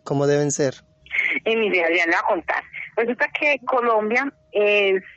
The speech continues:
Speaker 2: el tercer país de América que tiene garantías para atender a los pacientes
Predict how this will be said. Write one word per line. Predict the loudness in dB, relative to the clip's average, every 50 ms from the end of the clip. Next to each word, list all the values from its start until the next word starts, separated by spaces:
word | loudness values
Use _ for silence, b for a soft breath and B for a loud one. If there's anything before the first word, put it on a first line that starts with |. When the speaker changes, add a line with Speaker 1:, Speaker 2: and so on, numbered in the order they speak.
| _ _ -2
Speaker 2:
el | 0 2 2 2 2 0 0 -2 -4
tercer | -4 -4 -4 -2 -2 -2 -2 -2 -2
país | -2 -2 -2 -2 -4 -4 -2
de | 0 0
América | 0 2 2 0 2 0 0 0 -2 -2 -2
que | -2 -6
tiene | -2 -2 0 0 0 -2 _ _ _ _ -4 0
garantías | 0 2 2 2 0 0 -4 _ 0 0 2 2 2 0 0 -2
para | 0 0 0
atender | 0 -2 -2 0 0 0 0
a | 0 0
los | -2 0
pacientes | -2 -4 -2 0 -4 -2 -2 -4 -4